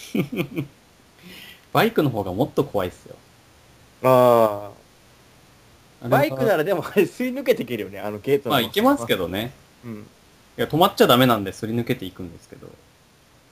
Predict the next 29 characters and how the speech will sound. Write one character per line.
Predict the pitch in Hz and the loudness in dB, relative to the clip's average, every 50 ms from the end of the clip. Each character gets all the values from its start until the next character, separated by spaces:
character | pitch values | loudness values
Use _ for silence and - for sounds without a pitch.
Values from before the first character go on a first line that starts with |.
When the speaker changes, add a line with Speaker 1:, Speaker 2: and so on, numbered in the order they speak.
| _ _ _ _ _ _ _ _ - | _ _ _ _ _ _ _ _ -4
Speaker 2:
あ | 151 147 131 | -2 -2 0
あ、 | 113 | -2
止 | 113 110 117 _ _ _ _ | -2 -6 -10 _ _ _ _
ま | - 180 202 | -4 -4 -2
っ | |
ち | 208 226 | -2 0
ゃ | |
ダ | 214 143 | 0 0
メ | 151 160 | 0 -2
な | 123 107 | -4 -4
ん | 92 | -2
だ。 | - | 0
Speaker 1:
あ | 110 101 | 0 0
の、 | 98 101 101 98 98 95 - - _ _ _ _ | 0 -2 -2 -4 -4 -6 -8 -12 _ _ _ _
も | - 147 | -2 -2
し | 147 - | 0 2
開 | - 196 - | 2 2 4
か | - 143 | 4 4
な | 143 165 151 | 4 4 2
か | - | -2
っ | - - | -6 -8
た | - 90 | -8 -10
と | 95 92 | -8 -10
し | - - | -8 -12
た | - 87 | -16 -16
ら | 90 87 | -16 -16
ね。 | 92 95 98 - _ _ _ | -18 -18 -18 -20 _ _ _
Speaker 2:
う | 127 | -10
ん。 | 127 120 104 101 | -8 -8 -8 -10